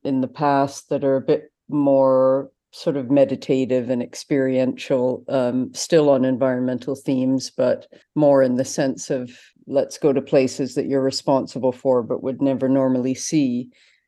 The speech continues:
and, and let you experience them and come to your own conclusions. And this one was, we were actually at, uh, the Sundance Film Festival with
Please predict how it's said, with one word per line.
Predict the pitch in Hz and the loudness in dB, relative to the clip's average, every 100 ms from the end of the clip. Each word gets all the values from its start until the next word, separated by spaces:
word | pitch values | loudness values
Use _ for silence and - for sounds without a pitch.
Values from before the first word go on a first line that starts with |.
| _ - | _ -6
and, | 131 120 120 123 - _ - | -2 2 2 0 -6 _ -2
and | 127 123 127 131 - - | 0 0 -2 -4 -10 -8
let | 135 123 - | 0 0 0
you | 127 127 | -2 -2
experience | - - - 139 147 127 120 - | -2 -6 -4 0 2 0 -2 -6
them | 127 123 | -4 -2
and | 123 123 - | -2 -4 -6
come | - 139 | 0 0
to | 127 | 2
your | 131 | 0
own | 131 | 0
conclusions. | 127 123 - 160 165 135 131 | -2 -6 0 0 0 0 0
And | 135 139 | 0 2
this | 180 - - | 0 -2 -4
one | 127 127 131 151 | -2 0 -4 -4
was, | 139 131 123 120 123 - - _ _ _ | -2 -2 -2 -6 -10 -16 -20 _ _ _
we | - 151 | -4 0
were | 151 - | 0 2
actually | 180 180 - 143 139 139 - 143 | 2 0 -6 -2 0 -2 -4 -2
at, | 170 180 123 - - - _ - | 0 2 -2 -4 -16 -20 _ -4
uh, | 139 135 123 | 0 0 -2
the | 151 | -2
Sundance | - 151 147 139 - | 0 2 4 2 0
Film | 151 151 | -2 -2
Festival | 151 139 - 120 123 123 | 0 -2 -2 -4 -2 0
with | 131 131 | 0 0